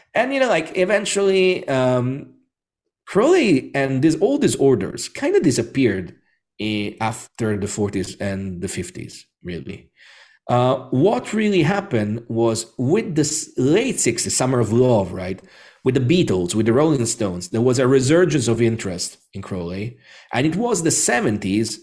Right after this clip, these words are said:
that then saw some people try to come together and reestablish, reconstruct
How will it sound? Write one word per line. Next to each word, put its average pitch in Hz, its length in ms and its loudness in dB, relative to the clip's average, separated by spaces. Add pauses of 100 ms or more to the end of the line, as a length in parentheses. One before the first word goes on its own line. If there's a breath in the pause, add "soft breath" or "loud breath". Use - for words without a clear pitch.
(140)
that 107 280 -4
then 131 220 -2
saw 117 380 2
some 113 280 -4
people 107 280 -4
try 104 340 -4
to 101 300 -6
come 113 220 -4
together 101 560 -2 (320 soft breath)
and 101 180 -4
reestablish, 101 840 -2
reconstruct 202 920 -2